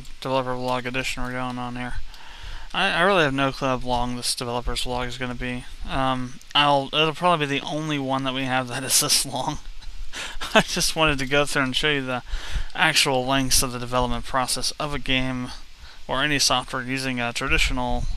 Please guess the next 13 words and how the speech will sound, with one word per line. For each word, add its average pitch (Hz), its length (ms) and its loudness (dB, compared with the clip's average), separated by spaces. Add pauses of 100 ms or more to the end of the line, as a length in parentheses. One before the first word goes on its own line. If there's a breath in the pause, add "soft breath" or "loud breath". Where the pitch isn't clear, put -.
(500 loud breath)
well, 127 140 2
semi-traditional 127 960 2
way 131 200 0
of 120 380 -4
actually 131 380 -2
writing 123 320 0
the 120 80 -8
program. 120 500 -6 (800 loud breath)
Was 131 100 -6
it - 100 -4
the 131 100 0
last 127 320 -2
one? 160 160 -4